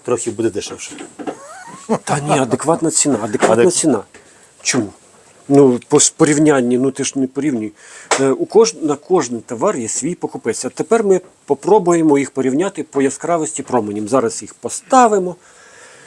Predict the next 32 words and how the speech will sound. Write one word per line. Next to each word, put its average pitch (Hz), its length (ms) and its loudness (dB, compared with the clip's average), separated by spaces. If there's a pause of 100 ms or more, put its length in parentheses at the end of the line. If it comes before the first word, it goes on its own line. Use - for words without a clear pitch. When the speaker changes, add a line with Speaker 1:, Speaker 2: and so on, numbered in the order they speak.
(1900)
Speaker 2:
Оце 170 340 4
зібралися 147 680 4
погратися. 151 880 2 (160)
<laughs> 220 140 2 (160)
Подивіться, 180 520 -2
яка 156 240 0
краса. 151 440 -2 (1000)
Але 170 280 4
перед 160 360 -2
тим, 156 240 0
як 151 220 -2
по 165 140 0
красі 165 460 0
ми 143 120 2
будемо 147 420 2
рухати 185 480 2
кожен, 127 540 -4
і 165 160 -6
воно 208 300 2
там 180 200 0
буде 147 260 2
відбиватися. 135 840 -4
На 143 120 0
с-, - 180 -4 (440)
на 165 220 0
стелі, 214 420 4
як 160 200 0
на 180 80 2
мене, 180 260 4
ідеально 156 440 2
від-, 113 260 -4
видно. 110 320 -6